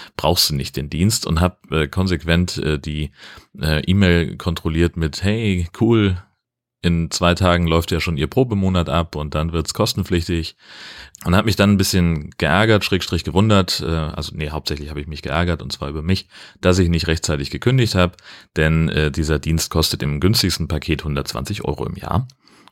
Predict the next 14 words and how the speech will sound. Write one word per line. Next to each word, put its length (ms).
Und, 380
äh, 100
das 160
hab 120
ich 100
eben, 260
wie 100
gesagt, 380
in, 260
in 220
High 160
Alarm 340
einundvierzig 540
erklärt. 400